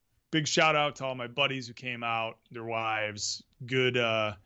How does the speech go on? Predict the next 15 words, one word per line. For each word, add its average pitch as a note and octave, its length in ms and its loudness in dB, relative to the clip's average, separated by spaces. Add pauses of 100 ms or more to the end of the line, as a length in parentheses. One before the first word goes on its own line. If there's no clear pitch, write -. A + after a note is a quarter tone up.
(420)
you A#2 60 -4
know, A#2+ 60 2
we A#2+ 60 2
had A#2+ 80 4
a A2 80 -4
bus, - 720 4
uh, G#2 520 -8
did A#2+ 140 -6
a A#2 60 -8
couple, A2 600 -6
uh, G2 380 2 (140)
craft A#2+ 320 4
cider F3+ 360 6
places, C#3+ 880 2
wineries, B2+ 1000 0